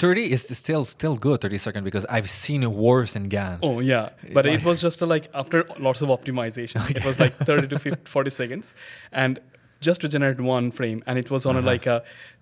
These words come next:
Speaker 2: two G B hundred G P Us. So <laughs>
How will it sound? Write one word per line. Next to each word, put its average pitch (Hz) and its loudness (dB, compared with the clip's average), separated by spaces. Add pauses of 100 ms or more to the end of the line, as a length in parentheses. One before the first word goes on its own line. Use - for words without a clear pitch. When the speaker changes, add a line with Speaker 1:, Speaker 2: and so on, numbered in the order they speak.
(180)
Speaker 2:
two 202 4
G 151 4
B 139 4
hundred 131 0
G 120 -4
P 113 -8
Us. 113 -12 (280)
So - 0 (460)
<laughs> - -10